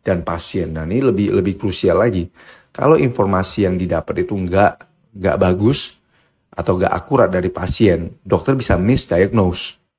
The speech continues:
right? Bisa salah ambil keputusan. So, it's very, very dangerous. Nah, salah satu cara yang diberikan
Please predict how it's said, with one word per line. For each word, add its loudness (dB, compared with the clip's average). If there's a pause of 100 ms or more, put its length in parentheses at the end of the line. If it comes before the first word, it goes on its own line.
(260)
right? -2
Bisa -10
salah 0
ambil -4
keputusan. -4 (360)
So, 0
it's -2
very, 2
very 2
dangerous. 0 (920)
Nah, -2
salah 0
satu -2
cara -2 (480)
yang 0
diberikan 0